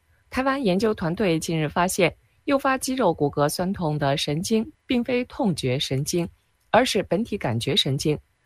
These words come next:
这项发现登上了国际顶尖期刊《科学前沿》。慢性酸痛往往难以被有效被治疗，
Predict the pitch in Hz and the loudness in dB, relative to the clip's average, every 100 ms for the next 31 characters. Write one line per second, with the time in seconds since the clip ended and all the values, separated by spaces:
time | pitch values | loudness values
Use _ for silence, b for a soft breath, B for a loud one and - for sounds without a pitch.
0 | _ _ - 269 277 247 233 226 196 202 | _ _ 2 2 2 0 -2 0 -2 0
1 | 214 190 151 143 147 - 147 139 131 156 | -2 0 0 0 -2 -2 -2 -2 -2 -2
2 | 160 - 160 185 180 - - 190 151 151 | -2 -4 -4 -4 -6 -6 -6 -4 -2 -2
3 | - 139 165 131 143 _ _ _ _ _ | -2 -2 2 2 2 _ _ _ _ _
4 | _ _ - 294 277 262 240 254 254 - | _ _ -2 0 2 0 -4 -4 -6 0
5 | 196 - 165 180 143 147 147 151 151 143 | 0 4 2 4 2 0 -2 -2 -2 0
6 | 131 151 156 135 143 131 151 131 127 143 | -2 -2 0 0 0 -2 -2 0 2 2